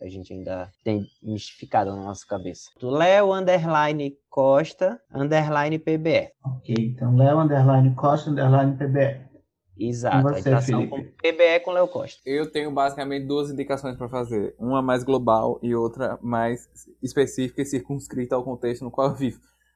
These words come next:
Speaker 3: A primeira delas, mais global, é um livro que semana passada eu tava, por acaso, procurando, né? Procurar livros, assim, e tinha um que se chamava lá, De Quem é o Comando?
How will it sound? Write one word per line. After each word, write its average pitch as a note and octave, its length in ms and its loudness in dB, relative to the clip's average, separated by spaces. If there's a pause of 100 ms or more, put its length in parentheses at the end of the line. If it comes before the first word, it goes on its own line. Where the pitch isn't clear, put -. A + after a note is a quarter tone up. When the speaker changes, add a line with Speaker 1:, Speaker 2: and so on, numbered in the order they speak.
Speaker 3:
A C3 120 2
primeira D#3 400 0
delas, D3 340 2
mais C#3 200 -2
global, B2+ 600 2 (300)
é B2 80 -4
um C#3+ 160 -4
livro C#3 540 0 (100)
que - 80 -12
semana C#3 320 -2
passada C#3 400 0
eu B2+ 60 -8
tava, B2+ 640 0 (320)
por C3 160 -2
acaso, C3 540 2 (420)
procurando, D3+ 580 2
né? B2+ 140 -2 (320)
Procurar C3 340 -2
livros, B2 360 -4
assim, A2+ 220 -8
e B2+ 60 -4
tinha C#3+ 220 0
um C#3 80 0
que C#3+ 80 -12
se C#3 80 -18
chamava C3 480 -2
lá, A#2+ 260 -2
De B2 200 -6
Quem D3 180 -4
é C#3+ 60 0
o C#3 80 -2
Comando? G#2+ 520 -8